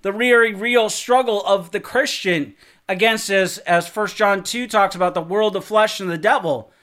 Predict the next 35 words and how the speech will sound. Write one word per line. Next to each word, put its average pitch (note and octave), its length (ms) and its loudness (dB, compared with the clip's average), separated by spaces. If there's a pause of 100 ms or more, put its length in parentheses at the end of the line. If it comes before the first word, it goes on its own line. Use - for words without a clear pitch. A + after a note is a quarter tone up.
(300)
why G3 220 4
we're A3 120 0
supposed A#3 240 -2
to - 80 -6
put B3 220 0
our A#3 120 4
sin A#3 280 -4
to G#3+ 60 -4
death. G#3 460 2 (300)
We F#3+ 140 -4
still B3 320 2
have A3+ 180 4
remaining A3+ 500 0
sin. G3+ 640 2 (300)
We A3 160 4
haven't C4+ 260 6
arrived. A#3+ 680 4
We G3+ 160 -6
live C4+ 280 6
between B3+ 440 0
the A#3+ 100 0
times. F3+ 720 -2 (300)
One C4 220 6
day B3 160 4
we'll A3+ 180 2
be A#3 140 -2
totally B3+ 400 0
glorified. G3+ 800 2 (420)
And A3+ 320 2
in A3+ 160 -4
Romans B3+ 340 2
eight, C4 240 2
he A3 120 -10
talks B3 360 -2
about G#3+ 320 2